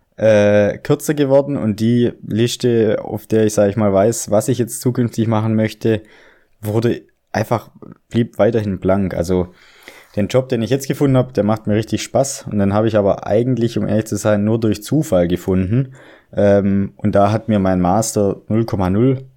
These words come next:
gebracht. Und es ist auch, ich kann das ganz ehrlich sagen, also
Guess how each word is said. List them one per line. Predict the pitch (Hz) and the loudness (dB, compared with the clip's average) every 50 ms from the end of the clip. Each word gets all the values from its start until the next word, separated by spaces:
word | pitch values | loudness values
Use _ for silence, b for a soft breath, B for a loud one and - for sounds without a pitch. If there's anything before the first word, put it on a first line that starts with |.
| _ _ - | _ _ -6
gebracht. | 120 107 - - 104 107 - - - - - _ - | -6 -4 -2 -2 0 0 -2 -4 -12 -20 -20 _ -10
Und | 95 98 92 90 90 90 - - B B B B B B B B | -6 -4 -2 -2 -4 -6 -8 -16 B B B B B B B B
es | - - - | -10 -6 -4
ist | 135 147 160 | -2 2 2
auch, | 131 117 | 2 2
ich | 117 107 | 0 0
kann | - 123 135 | 0 -2 -2
das | 135 113 131 | -2 -2 -2
ganz | - 117 120 - | -2 -2 -2 0
ehrlich | - 110 113 107 104 - | 0 0 2 0 0 0
sagen, | 107 113 123 123 117 110 | 0 2 2 2 2 2
also | 92 92 98 101 101 98 98 92 | 0 0 -2 0 0 0 0 -2